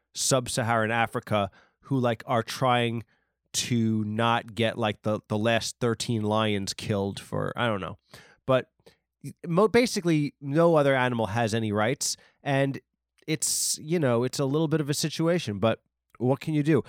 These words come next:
Lopez twenty-four twenty, you want my opinion on it? I don't think that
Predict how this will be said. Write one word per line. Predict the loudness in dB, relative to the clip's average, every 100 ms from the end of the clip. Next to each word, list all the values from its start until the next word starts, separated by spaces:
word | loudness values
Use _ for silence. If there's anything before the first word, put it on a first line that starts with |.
| -10 -20 -4
Lopez | -2 2 0 0
twenty-four | -2 0 0
twenty, | 0 0 0 -2 _ _ _ _
you | 2
want | 2
my | 4 4
opinion | 4 2 0 4 4
on | 6
it? | 4 2 _ _ _ _ _ _ _ _ _ _ _ _ _ _ -2
I | 2 2
don't | 4 4 4 0
think | 0 0 -2 -12 -14 _ _ -4
that | 2 2